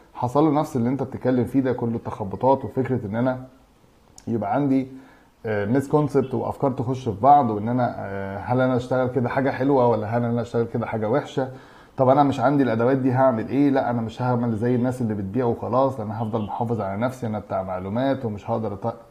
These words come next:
لا، ده ط-، ده حصل لنا كلنا، يعني، مش ه-، مش هك-، مش هكابر وأقول إن هو ما حصليش، لا، حصل لنا كلنا، وده طبيعي، مرحلة من ضمن المراحل. ولكن الواحد اتعلمه إن هو على قد كمية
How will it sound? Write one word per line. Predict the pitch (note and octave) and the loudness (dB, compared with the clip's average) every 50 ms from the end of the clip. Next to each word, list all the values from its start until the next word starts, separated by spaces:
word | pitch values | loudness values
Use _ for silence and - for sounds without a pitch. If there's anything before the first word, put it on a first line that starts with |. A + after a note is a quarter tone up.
| - _ _ _ - | -20 _ _ _ -4
لا، | A#2 A#2 G#2+ - - - - - - - - - - - | -4 -4 -4 -4 -8 -18 -20 -20 -20 -20 -20 -20 -12 -2
ده | - B2 | 0 0
ط-، | B2 A#2+ B2+ | 2 2 0
ده | A#2+ B2+ C3+ E3 | 0 4 6 6
حصل | D3+ D3+ - - D3+ C#3 | 6 6 4 2 2 2
لنا | D3 D3 | 2 2
كلنا، | C3+ - A#2 G#2+ G2 F#2 E2+ - - - - | 0 0 0 -2 -2 -4 -8 -10 -14 -16 -12
يعني، | - F#2 F2 F2+ F2+ F#2 | -12 -10 -10 -10 -10 -10
مش | F#2+ - - G2+ | -10 -10 -10 -10
ه-، | F#2+ | -10
مش | F#2+ G2 F#2+ - - | -8 -10 -10 -10 -10
هك-، | G2+ - - B2 - G#2 | -8 -4 -4 -4 -4 -4
مش | A2 G#2+ - B2 | -8 -6 -4 -6
هكابر | A#2 - - D3 D3+ D3 D3+ B2+ | -2 2 4 6 6 6 6 6
وأقول | A#2+ G#2 G#2 A2 B2+ B2+ | 4 2 2 2 2 2
إن | B2+ A2+ A#2 | 2 2 0
هو | A#2 A#2 A#2 | 0 0 0
ما | A#2+ A2 | 0 0
حصليش، | - - - G#2+ A2+ C3+ B2 C3 | -2 -2 -2 -2 -2 0 0 -2
لا، | B2+ - | -2 -2
حصل | A2+ A2+ - - A2+ A#2+ | -4 -6 -4 -4 -2 0
لنا | C3 C#3 | 0 0
كلنا، | C3+ - A#2 G#2 G#2+ B2+ D3 D#3+ | 0 -2 -2 -2 -2 -2 -2 -4
وده | D3 B2 A2 A#2 | -4 -4 -4 -2
طبيعي، | A#2 A#2+ A2+ A#2+ C3 C#3+ C#3+ C3+ | 0 0 0 0 0 -2 -2 -2
مرحلة | A2+ A2 G2+ G2 G#2 G#2 - - B2 B2+ B2 | -2 -2 -4 -4 -4 -2 0 0 2 2 2
من | G#2+ G#2+ G2+ G2+ | 0 -2 -2 -2
ضمن | G#2 A#2+ B2 A#2 | 0 0 0 0
المراحل. | A2 G#2+ A2 A#2+ B2 - - E3+ - - - - - - - - - | 0 0 0 0 -2 -2 -4 -8 -12 -14 -20 -20 -20 -20 -16 -10 -4
ولكن | G#2 A2 B2+ - D3 C3 B2 A#2+ | -2 0 0 0 0 0 0 0
الواحد | G#2+ G#2+ A#2 C3 B2+ C3+ B2 G2+ - - - - | 2 2 2 2 2 0 -2 -4 -6 -8 -10 -10
اتعلمه | G#2+ - - G2 G2 G#2+ A2+ B2 C#3+ E3 F3 F#3+ - - - - - - - - - | -8 -6 -4 -2 -2 0 0 -2 -2 -4 -6 -8 -12 -18 -20 -20 -20 -20 -14 -8 -6
إن | G#2 G2+ G#2 | -6 -4 -2
هو | G#2 B2 B2+ B2+ A#2 G#2+ G2 - - - | 0 0 2 2 2 0 -2 -4 -10 -8
على | - - A#2 A#2 A#2 | -4 0 2 4 4
قد | B2+ D3 C#3+ C3+ | 4 4 2 0
كمية | C3+ C3 - A#2+ A#2 C3+ D3 | -2 -2 -2 0 0 0 0